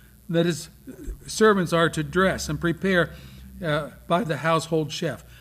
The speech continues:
milk in a pitcher, cheese laid out on a tray? Just a flurry of activity. You all remember the rivalry between the disciples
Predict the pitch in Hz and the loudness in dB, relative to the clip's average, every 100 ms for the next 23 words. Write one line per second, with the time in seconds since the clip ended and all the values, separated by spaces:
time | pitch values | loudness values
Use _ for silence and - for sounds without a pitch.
0 | - 190 220 220 196 175 196 185 - 123 | 0 4 4 4 2 2 2 0 -2 -8
1 | - - - 220 165 175 160 160 156 156 | -12 -6 0 2 2 2 2 2 2 0
2 | 151 143 170 170 131 95 - - - - | 0 -4 0 0 -2 -8 -20 -20 -20 -20
3 | - - - - _ _ - - - - | -20 -20 -20 -20 _ _ -20 -20 -20 -20
4 | - - - - - - - 180 - - | -20 -20 -20 -20 -20 -12 -8 -8 -10 -20
5 | - - 214 294 156 117 107 95 101 98 | -8 2 2 2 -2 -4 -10 -14 -20 -20
6 | - - - - - - - - - - | -20 -20 -20 -20 -20 -20 -20 -20 -20 -20
7 | _ - - - _ _ - _ - 175 | _ -20 -20 -20 _ _ -20 _ 2 6
8 | 175 165 160 170 151 131 147 190 180 139 | 8 8 4 4 2 2 2 4 4 0
9 | 131 127 131 160 160 147 131 120 170 185 | -2 -4 -6 -2 -2 -2 -4 -6 -4 -2
10 | - 120 117 | -4 -8 -10